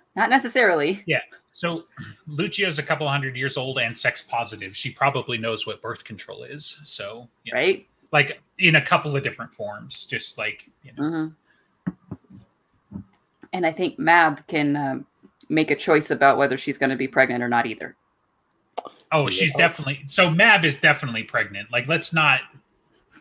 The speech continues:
Speaker 2: look, I don't wanna go down, like, a crazy rabbit hole, but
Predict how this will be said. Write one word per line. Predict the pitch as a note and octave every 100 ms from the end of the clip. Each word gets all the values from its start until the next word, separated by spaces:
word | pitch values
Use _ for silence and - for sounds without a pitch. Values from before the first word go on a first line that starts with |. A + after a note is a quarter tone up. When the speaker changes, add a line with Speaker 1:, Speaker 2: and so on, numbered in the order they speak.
| _ - D#3+
Speaker 2:
look, | D3 - - _ - - -
I | G3+
don't | B3 G#3+
wanna | G#3
go | D#3 G3 E3
down, | F3 F3
like, | E3+ D#3
a |
crazy | D3 D#3 D3 C3+
rabbit | A#2+ A#2+ D3 C#3
hole, | D#3+ E3+ E3+ - - -
but | D#3+